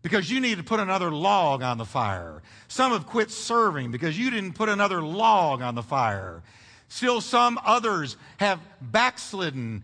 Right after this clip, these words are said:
from their walk with God and gone into worldliness simply because they quit putting logs on the fire. You say, "Well, then, Pastor Jeff, what are the logs?" It's very simple. It's so simple,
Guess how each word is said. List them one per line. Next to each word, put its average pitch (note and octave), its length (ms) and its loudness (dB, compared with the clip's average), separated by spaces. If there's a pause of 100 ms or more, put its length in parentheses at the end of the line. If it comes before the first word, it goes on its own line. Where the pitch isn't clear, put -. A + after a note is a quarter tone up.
(160)
from G#3 180 2
their G3+ 160 4
walk A3 400 4
with E3+ 260 -6
God A#3 300 6
and E3+ 100 -4
gone A#3+ 220 2
into A3 180 -2
worldliness G3+ 720 0
simply A#3 380 -2
because G3+ 500 2 (220)
they F#3 100 0
quit - 460 0
putting G#3+ 320 -2
logs F#3 760 4
on G3+ 420 4 (180)
the D#3+ 120 2
fire. F#3 720 2 (1600)
You G#3 100 -4
say, A#3 120 4
"Well, A3 100 4
then, A3 140 2
Pastor A3 300 0
Jeff, F3+ 320 2 (280)
what C4 200 2
are A#3 120 4
the F3 80 -2
logs?" F3+ 880 2 (520)
It's - 100 -20
very C#3 240 -2
simple. G2+ 480 -10 (720)
It's C3+ 140 -6
so A3 160 -2
simple, G#2 540 -8